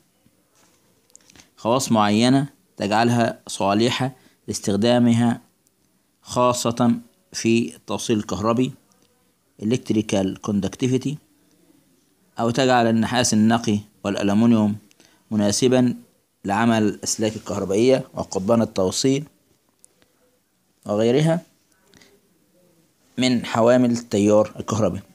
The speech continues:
الفلزات النقية لها أيضًا قدرة عالية على التوصيل الحراري thermal conductivity، لذلك يستخدم النحاس النقي في صناعة و-،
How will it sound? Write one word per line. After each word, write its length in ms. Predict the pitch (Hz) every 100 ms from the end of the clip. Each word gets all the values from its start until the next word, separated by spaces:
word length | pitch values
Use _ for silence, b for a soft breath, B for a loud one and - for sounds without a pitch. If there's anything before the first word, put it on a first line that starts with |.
| -
الفلزات 500 | 104 131 131 151 160
النقية 580 | 143 135 156 147 147 -
لها 260 | - 123 127
أيضًا 300 | 147 139 131
قدرة 300 | 127 151 139
عالية 460 | 120 120 127 151 135
على 160 | 120
التوصيل 580 | 113 - 110 113 143 139
الحراري 500 | 117 117 131 139 139 - b b b b _ -
thermal 240 | 127 120
conductivity، 580 | 117 107 110 160 135 101 - _ _ _ _ _ _ _ _ 101
لذلك 340 | 101 127 131
يستخدم 360 | 123 - 135 131
النحاس 400 | 123 117 143 -
النقي 400 | 127 151 - 151
في 220 | - 135
صناعة 440 | - 143 147 139 139
و-، 200 | 127